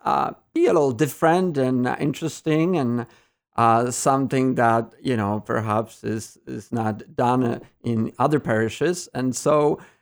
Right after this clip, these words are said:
uh, this thing came to mind, uh, you know, one year, and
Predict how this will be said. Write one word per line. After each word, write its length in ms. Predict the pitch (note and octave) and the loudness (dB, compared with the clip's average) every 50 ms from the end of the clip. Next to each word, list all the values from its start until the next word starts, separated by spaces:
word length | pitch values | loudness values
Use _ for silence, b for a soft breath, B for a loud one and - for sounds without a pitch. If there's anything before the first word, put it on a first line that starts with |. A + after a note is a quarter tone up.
| B B _ _ _ - - | B B _ _ _ 0 2
uh, 180 | C3 C3+ C3 | 4 4 4
this 300 | C3+ C3 E3+ G#3 G#3+ - | 4 4 4 2 2 2
thing 220 | - F#3 E3 D#3 C3 | 2 2 2 2 2
came 280 | - - D3 D3+ D3 | 2 0 2 2 2
to 80 | - D#3+ | 0 0
mind, 480 | D3 C#3 C3 B2+ C3 C3 C3+ C#3 C#3 - - | 2 4 4 4 4 4 4 2 2 0 0
uh, 460 | - B2+ B2+ B2 A#2+ B2 A#2+ B2 B2 - - | 2 2 4 4 4 4 4 2 0 0 0
you 120 | C3+ C3 | 0 0
know, 140 | A#2+ A#2+ A#2+ | 2 2 2
one 240 | A#2+ B2 A#2+ B2+ B2+ | 2 2 2 2 2
year, 400 | A#2+ A#2+ A#2 A#2 B2 B2+ C#3 D3+ | 2 2 4 4 4 4 4 2
and 280 | C#3 C3 B2+ C3 B2 | 2 2 0 0 0